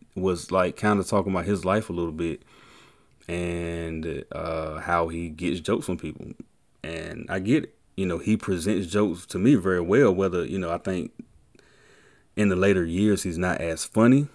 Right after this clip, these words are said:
as he was with the first three comedy specials he had, but,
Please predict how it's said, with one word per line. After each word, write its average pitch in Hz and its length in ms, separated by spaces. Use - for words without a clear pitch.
as 110 180
he 107 80
was 104 360
with - 140
the - 60
first 101 340
three 110 340
comedy 110 340
specials 110 400
he 107 100
had, 113 380
but, 85 300